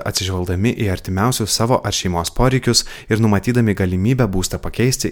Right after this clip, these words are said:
jei jis poreikių nebeatitiktų. Radus keliamus kriterijus ir finansinės galimybės atitinkantį būstą, reiktų susipažinti su paskolos suteikimo sąlygomis ir palūkanų apskaičiavimo tvarka. Visą aktualią informaciją galima rasti bankų interneto svetainėse,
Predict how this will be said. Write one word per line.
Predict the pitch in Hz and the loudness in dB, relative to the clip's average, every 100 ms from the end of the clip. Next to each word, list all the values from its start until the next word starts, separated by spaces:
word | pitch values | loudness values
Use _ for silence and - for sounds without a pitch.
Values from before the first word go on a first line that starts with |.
| - | -4
jei | 98 117 | -2 -2
jis | 107 85 | -2 -2
poreikių | 87 82 90 85 | -4 -2 -2 -2
nebeatitiktų. | 87 - - 92 - - - _ _ _ _ _ _ _ _ _ _ _ _ _ 92 | -4 -6 -8 -8 -8 -10 -12 _ _ _ _ _ _ _ _ _ _ _ _ _ -2
Radus | 104 123 107 - | 0 2 0 0
keliamus | 87 85 85 - | -2 0 -2 -4
kriterijus | 87 - 120 127 110 - | -6 0 2 4 0 0
ir | 113 - | -6 -2
finansinės | 104 120 101 87 | 0 0 0 0
galimybės | 90 87 95 107 82 85 | 0 0 0 0 -2 -4
atitinkantį | - - 82 85 78 80 | -8 -6 -4 -4 -6 -2
būstą, | 107 - 127 107 - - - | -2 0 -2 -2 -6 -14 0
reiktų | 113 127 131 | 2 2 0
susipažinti | 110 - - 87 113 123 | 0 -2 -2 0 0 0
su | 110 98 | -2 -2
paskolos | 92 - 90 117 - | -4 -2 -2 0 -2
suteikimo | 92 87 87 82 | -4 -6 -6 -4
sąlygomis | - 107 127 113 110 104 - | 0 2 2 2 2 0 -4
ir | - | -4
palūkanų | 92 95 127 123 113 | -2 0 0 0 -2
apskaičiavimo | - - - 85 85 85 85 | -4 -8 -6 -4 -2 -2 -4
tvarka. | 90 - - - - _ _ _ _ - - - - | -6 -6 -8 -8 -20 _ _ _ _ -20 -20 -16 -2
Visą | 95 92 | 4 4
aktualią | 90 - 85 87 92 | 2 -2 0 0 -2
informaciją | 90 98 110 131 117 101 | -4 0 2 2 2 2
galima | 113 127 98 | 2 2 2
rasti | 92 90 101 | 0 0 0
bankų | 90 90 - - | 0 0 0 -4
interneto | 92 87 82 - | -4 -6 -6 -4
svetainėse, | - 78 104 123 117 110 | -6 -2 0 2 2 2